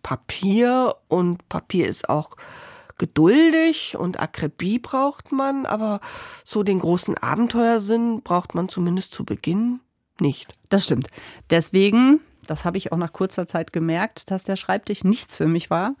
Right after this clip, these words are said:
Speaker 2: bin ich dann auch in den Außendienst gegangen und war erst mal acht Jahre lang Betriebsprüferin.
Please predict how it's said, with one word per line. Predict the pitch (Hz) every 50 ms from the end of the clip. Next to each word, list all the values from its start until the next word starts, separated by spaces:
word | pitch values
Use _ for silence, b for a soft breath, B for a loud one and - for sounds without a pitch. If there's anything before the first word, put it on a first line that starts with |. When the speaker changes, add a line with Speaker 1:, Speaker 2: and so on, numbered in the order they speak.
| B B B B B B B B B
Speaker 2:
bin | 196 208 175
ich | - 196 - -
dann | 185 180 175 120
auch | 82 117 165 -
in | 180 170
den | 170 165 151
Außendienst | 120 160 202 - - 214 214 214 208 - -
gegangen | - 190 - 196 190 190 190 190 185
und | 175 175 - -
war | 170 170 170 170 - - -
erst | 156 156 156 - -
mal | 156 147 151 147 151 156 - -
acht | - - - -
Jahre | 151 147 147 147
lang | 147 147 156
Betriebsprüferin. | 151 160 - - 220 - - - - 185 165 151 160 147 147 139 135